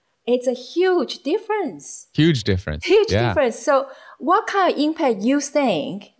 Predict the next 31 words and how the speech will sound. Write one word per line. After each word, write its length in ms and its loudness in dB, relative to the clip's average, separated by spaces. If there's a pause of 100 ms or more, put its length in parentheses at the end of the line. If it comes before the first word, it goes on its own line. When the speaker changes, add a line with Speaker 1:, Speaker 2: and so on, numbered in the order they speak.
(240)
Speaker 1:
that 440 4
you 160 4
have 280 0
achieved, 560 0
not 200 2
just, 200 -2
you 80 2
know, 120 2
physically 500 -2
we 160 -2
all 140 4
see, 720 -2 (540)
but 340 2 (200)
on 280 2
your 160 6
community, 1120 0 (420)
and 240 4
more 240 6
important 580 2
as 180 -2
your 180 4
role 320 4
as 120 -2
a 80 4
husband 840 0
and 240 -4
father. 560 -2 (920)
Speaker 2:
Sure. 440 2
So 380 2
for 240 -2
those 340 0